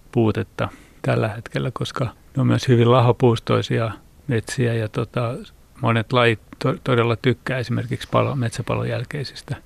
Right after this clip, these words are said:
avoimista metsistä, jossa voi olla satoja kuutioita sitten lahopuuta.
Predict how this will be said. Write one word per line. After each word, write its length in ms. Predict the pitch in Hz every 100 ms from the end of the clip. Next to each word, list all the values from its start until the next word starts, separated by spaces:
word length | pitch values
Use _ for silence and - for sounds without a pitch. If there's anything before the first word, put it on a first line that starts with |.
| - -
avoimista 400 | 117 113 107 127
metsistä, 380 | 120 - 113 127
jossa 220 | - 131
voi 140 | 120
olla 140 | 120 110
satoja 500 | 131 - 117 110 - - -
kuutioita 540 | 127 120 127 113 117
sitten 420 | 123 107 120 120 - -
lahopuuta. 580 | 117 113 113 151 -